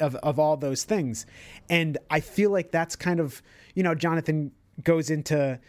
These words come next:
you know, when people compare the protein in chicken to black beans or something like that.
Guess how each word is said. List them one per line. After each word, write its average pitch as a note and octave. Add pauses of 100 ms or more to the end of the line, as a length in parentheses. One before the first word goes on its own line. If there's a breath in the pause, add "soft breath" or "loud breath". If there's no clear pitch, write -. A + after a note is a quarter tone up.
(200 soft breath)
you D#3+
know, C#3+
when D3
people D3+
compare C#3 (520)
the B2
protein D3
in C3+
chicken D3
to D3
black D3+
beans B2+
or B2
something C3
like A#2+
that. E3